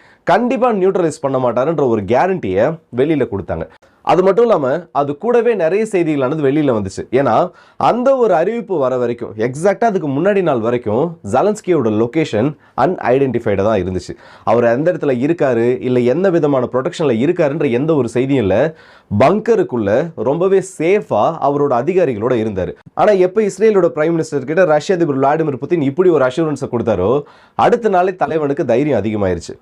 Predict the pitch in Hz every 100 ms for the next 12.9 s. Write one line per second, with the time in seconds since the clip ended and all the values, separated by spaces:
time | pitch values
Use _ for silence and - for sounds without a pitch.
0 | _ 98 123 175 175 180 180 147 165 151
1 | 113 95 135 196 - - - - 147 208
2 | 208 165 143 - 139 143 143 165 165 180
3 | 143 - 143 123 107 104 156 160 131 127
4 | 147 170 170 143 120 104 107 104 139 139
5 | 117 110 113 127 151 160 123 113 117 113
6 | 104 98 92 95 92 87 - - - 104
7 | 104 101 110 147 160 143 143 135 117 143
8 | 123 107 104 101 98 90 110 143 - -
9 | - 117 170 185 185 196 160 131 139 151
10 | 120 135 147 127 113 110 107 95 104 131
11 | 127 120 123 196 190 175 185 147 151 156
12 | 147 117 107 123 - 113 113 110